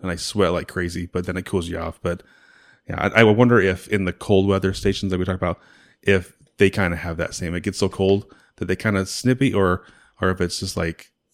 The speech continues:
it's too cold, to, they're, like, more frozen and slowed down to,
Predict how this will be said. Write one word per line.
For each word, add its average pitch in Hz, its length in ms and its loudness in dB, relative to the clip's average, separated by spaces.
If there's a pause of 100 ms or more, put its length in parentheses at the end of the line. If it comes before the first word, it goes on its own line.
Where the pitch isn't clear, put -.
it's 104 160 -4
too 110 160 2
cold, 90 240 -2
to, 80 140 -4
they're, 90 240 -6
like, 87 200 -6
more 85 220 -2
frozen 82 460 -4
and 82 100 -8
slowed 87 260 -8
down 85 220 -8
to, 90 340 -2